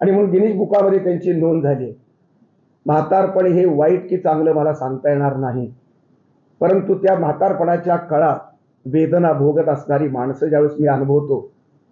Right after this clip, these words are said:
त्यावेळेस कुठंतरी काळजाला जाऊन तो त्यांचं वय, त्यांचे शब्द, त्यांचा श्वास मला भिडतो. ताईच्या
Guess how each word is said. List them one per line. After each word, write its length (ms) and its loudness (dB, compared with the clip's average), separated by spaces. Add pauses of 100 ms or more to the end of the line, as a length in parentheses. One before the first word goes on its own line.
(160)
त्यावेळेस 320 0 (300)
कुठंतरी 360 0
काळजाला 520 2
जाऊन 280 2
तो 400 -2
त्यांचं 380 -2
वय, 240 2
त्यांचे 360 -2
शब्द, 340 -4
त्यांचा 440 0 (320)
श्वास 400 0
मला 200 2
भिडतो. 500 -4 (1300)
ताईच्या 720 0